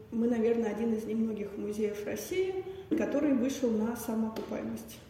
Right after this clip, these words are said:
Ну, а в апреле двадцать четвертого года мы открываем еще одно большое пространство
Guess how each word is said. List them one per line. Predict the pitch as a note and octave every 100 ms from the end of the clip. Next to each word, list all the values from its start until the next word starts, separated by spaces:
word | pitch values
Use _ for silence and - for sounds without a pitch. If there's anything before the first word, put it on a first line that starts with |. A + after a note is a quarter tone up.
| -
Ну, | A#3+ C#4 C4+ A3
а | A3
в | A3+
апреле | A3+ C4 B3+ A#3 G3
двадцать | G#3 G#3+ A3
четвертого | - - E4+ G#4+ G4+ D#4
года | D4 D4+ B3
мы | A3+ C4
открываем | - - A#3 A3+ G#3 G#3
еще | - A#3+ G#3+
одно | G3+ G3+
большое | G#3 G#3 - A3
пространство | - - - G#3+ G#3+ G#3+ A#3